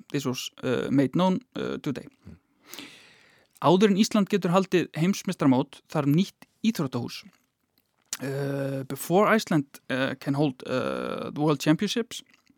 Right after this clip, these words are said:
eh, a, a, a new sports hall, eh, needs to be built. Það þarf stórt íþróttahús,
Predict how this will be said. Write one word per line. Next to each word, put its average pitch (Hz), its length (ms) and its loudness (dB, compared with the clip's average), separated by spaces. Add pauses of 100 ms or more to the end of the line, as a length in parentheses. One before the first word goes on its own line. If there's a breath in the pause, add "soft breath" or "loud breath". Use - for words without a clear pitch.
(320)
eh, 139 420 0 (540)
a, 156 80 0
a, 151 840 -2 (220)
a 147 80 2
new 175 340 4
sports 208 440 0
hall, 147 340 0 (100)
eh, 143 120 0
needs 151 240 0
to 135 100 -8
be 127 80 0
built. - 380 -8 (1120)
Það 147 160 2
þarf 127 180 0
stórt - 400 -4
íþróttahús, 190 600 -2